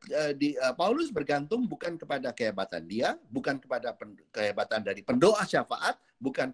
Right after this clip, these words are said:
kehebatan dari pendoa dari pendeta atau, ataupun dari, dari siapapun, tapi dia mengandalkan adalah ke, adalah bahwa ia sesuai dengan kehendak Allah berdoa untuk orang-orang kudus. Jadi dia mengandalkan ia itu siapa? Yesus.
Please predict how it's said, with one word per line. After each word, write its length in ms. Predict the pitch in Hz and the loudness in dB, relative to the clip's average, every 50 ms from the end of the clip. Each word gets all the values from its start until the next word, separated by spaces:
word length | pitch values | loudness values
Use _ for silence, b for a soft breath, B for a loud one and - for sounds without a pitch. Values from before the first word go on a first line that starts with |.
| - - | -10 -8
kehebatan 520 | - - 117 110 107 113 107 - - 120 120 | -4 -2 0 0 0 0 -2 0 0 -2 0
dari 200 | 110 104 110 113 | 0 0 0 0
pendoa 400 | - 127 113 110 120 120 113 117 | -2 -2 0 2 2 2 2 0
dari 160 | 110 107 101 | 0 0 -2
pendeta 480 | - - 110 101 110 107 - 196 254 320 - b b b b b b | -2 -2 -2 0 0 4 4 4 4 4 0 b b b b b b
atau, 240 | b - - 127 117 | b -6 -2 0 0
ataupun 240 | 113 123 113 131 127 | 0 0 -2 0 0
dari, 320 | 117 113 113 120 120 113 - | 0 0 0 0 -2 -2 -2
dari 200 | - 110 107 113 110 | 0 0 0 2 2
siapapun, 560 | - 127 110 - 107 104 - 156 220 285 330 - _ _ _ _ _ _ _ _ - | 2 0 2 0 -2 0 6 6 6 6 6 2 _ _ _ _ _ _ _ _ -8
tapi 240 | 117 120 - 165 | -8 -6 -4 -6
dia 160 | 160 156 170 175 | -4 0 -2 -2
mengandalkan 680 | 165 151 139 127 123 120 117 113 - 156 165 226 285 339 _ _ | 0 -2 -4 -2 -2 -2 -4 -4 0 0 0 0 0 -4 _ _
adalah 480 | - 123 113 117 113 117 135 165 226 277 - _ _ _ _ _ _ _ _ | -10 -6 -6 -4 -4 -2 0 -2 -2 -2 -6 _ _ _ _ _ _ _ _
ke, 120 | - 127 - - _ _ _ _ _ _ _ _ _ _ _ _ _ _ _ - - | -8 -8 -8 -10 _ _ _ _ _ _ _ _ _ _ _ _ _ _ _ -14 -8
adalah 400 | - 131 113 120 120 127 160 180 | -4 0 2 2 2 2 2 0
bahwa 360 | 170 127 123 120 123 127 123 - - _ _ _ _ _ _ - | 0 2 0 2 2 0 -4 -6 -10 _ _ _ _ _ _ 2
ia 320 | 214 262 254 160 135 - | 6 8 8 8 8 6
sesuai 320 | - 139 120 - 170 175 | 0 -6 0 2 4 4
dengan 200 | 165 160 151 151 | 4 2 0 -2
kehendak 320 | 151 147 151 135 135 127 135 | -2 -2 -2 -2 -2 -2 -2
Allah 160 | 147 156 160 | 0 0 0
berdoa 400 | 151 131 123 113 127 135 156 151 | 0 -2 -2 -2 -2 -2 -2 -2
untuk 160 | - - 135 - | -4 -8 -12 -8
orang-orang 520 | - 120 117 117 113 117 127 151 208 269 - _ | -4 -4 -4 -2 0 0 0 0 0 -2 -8 _
kudus. 400 | - 151 139 135 120 98 - - | -6 -4 0 0 0 0 -2 -4
Jadi 240 | 113 123 127 139 120 | -4 -2 -2 0 2
dia 160 | 131 156 165 | 2 2 2
mengandalkan 480 | 165 147 135 123 117 113 113 156 151 156 | 2 0 0 2 0 0 0 -2 -2 0
ia 160 | 143 139 135 135 | 4 4 4 4
itu 120 | 131 - | 4 2
siapa? 400 | 135 - 143 127 - 170 190 170 143 123 | 0 0 0 2 4 2 2 2 2 2
Yesus. 560 | 120 113 - - 98 - - - - - | 2 2 2 -2 -8 -8 -10 -14 -16 -18